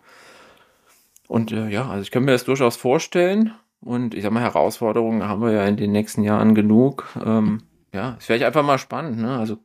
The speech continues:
keine Ahnung, was kann man mit K I und, äh, einem digitalen Mindset machen, äh,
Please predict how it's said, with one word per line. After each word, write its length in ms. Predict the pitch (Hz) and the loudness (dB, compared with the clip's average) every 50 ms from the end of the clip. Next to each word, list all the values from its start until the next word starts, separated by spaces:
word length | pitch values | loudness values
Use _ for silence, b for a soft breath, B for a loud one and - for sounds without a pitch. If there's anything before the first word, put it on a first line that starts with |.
| _ _ | _ _
keine 240 | - - 87 92 95 | -12 -8 -8 -6 -6
Ahnung, 240 | 107 131 127 110 | -6 -6 -6 -6
was 140 | - 98 - | -6 -8 -8
kann 120 | - 110 110 | -4 -2 0
man 180 | 120 120 117 120 | 0 2 2 0
mit 340 | 120 123 117 - - - - | 0 -2 -2 -6 -12 -16 -10
K 200 | - - 120 104 | -4 -2 -2 -2
I 360 | 92 110 120 131 143 151 143 | -2 -2 -4 -2 0 0 2
und, 400 | 110 90 113 120 123 123 117 - 90 | 2 2 2 2 2 0 0 -2 -2
äh, 400 | 82 104 110 110 120 117 120 120 B B B B B B B - | 0 0 2 4 4 2 2 0 B B B B B B B -4
einem 160 | 120 120 110 | -2 -2 0
digitalen 560 | 120 120 - 151 120 143 143 131 120 127 123 | -2 -2 -2 -2 -2 -2 0 -2 0 0 0
Mindset 520 | 123 117 120 131 147 160 - 160 147 147 - | 0 0 2 0 0 -2 -4 -4 -4 -4 -4
machen, 520 | 135 139 139 - - 175 156 156 156 147 | -6 -6 -6 -6 -6 -6 -6 -6 -6 -6
äh, 320 | - 101 127 131 107 - | -4 -2 -2 -2 -2 -4